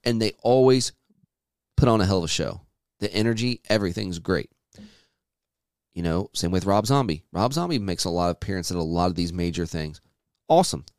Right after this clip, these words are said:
He's great. So there's a lot of these bigger bands that are great to bring back because they put on awesome shows. And that's the biggest thing. These headliners you bring in,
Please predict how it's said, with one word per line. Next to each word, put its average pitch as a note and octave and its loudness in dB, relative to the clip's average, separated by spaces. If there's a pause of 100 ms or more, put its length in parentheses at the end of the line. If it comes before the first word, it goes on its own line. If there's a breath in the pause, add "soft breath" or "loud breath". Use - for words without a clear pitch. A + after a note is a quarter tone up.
(460)
He's F#3+ 2
great. G#2 2 (1500)
So - -4
there's D3 -2
a D3+ -4
lot E3 0
of F3+ -6
these C#3 -2
bigger C3 2
bands F#2 -2 (120)
that G2 2
are F#2+ 0
great G#2 -2
to F2 -8
bring E2+ -4
back - -6 (180)
because G#2 0
they C#2+ -4
put D3+ -2
on G2 -2 (220)
awesome G#2 2
shows. - 0 (340 loud breath)
And F#2+ -2
that's B2 0
the C3+ 0
biggest A#2 -4
thing. A#2 -2 (920)
These G#2+ -2
headliners B2 0
you G#2+ -2
bring A2 0
in, G2+ 0